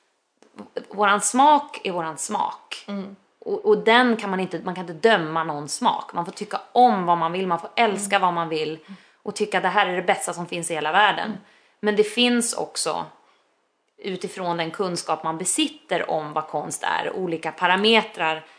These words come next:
Speaker 1: att liksom döma kvaliteten på ett konstverk. Och det måste kunna få vara relevant, tycker
Speaker 2: Mm.
Speaker 1: jag.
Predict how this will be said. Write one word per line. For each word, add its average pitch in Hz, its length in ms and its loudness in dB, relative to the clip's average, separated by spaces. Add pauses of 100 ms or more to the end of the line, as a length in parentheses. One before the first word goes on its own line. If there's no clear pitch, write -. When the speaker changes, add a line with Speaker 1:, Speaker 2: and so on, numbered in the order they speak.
(140)
Speaker 1:
att - 280 -6 (160)
liksom 170 320 -8
döma 170 360 2
kvaliteten 170 920 -2 (580)
på 160 260 0
ett - 120 -8
konstverk. - 680 -6 (140)
Och 202 120 -2
det 226 220 4
måste 208 280 0
kunna 156 320 -8
få 175 100 -8
vara 147 200 -4
relevant, 160 800 -4 (100)
tycker 196 220 -4
Speaker 2:
Mm. - 20 -2
Speaker 1:
jag. 123 220 -4